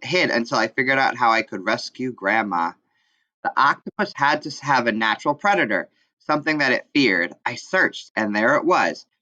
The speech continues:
sharks. I grabbed my drawing pad and markers and drew the biggest,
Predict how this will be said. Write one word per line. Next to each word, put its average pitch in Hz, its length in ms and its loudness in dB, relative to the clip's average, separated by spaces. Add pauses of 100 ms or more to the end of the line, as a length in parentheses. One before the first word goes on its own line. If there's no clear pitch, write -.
sharks. - 800 -4 (440)
I 98 80 -12
grabbed 104 340 -4
my 147 140 0
drawing 143 380 2
pad 104 340 2
and 107 180 -2
markers 101 520 0
and 95 100 -12
drew - 180 -20
the 95 80 -16 (140)
biggest, 135 500 0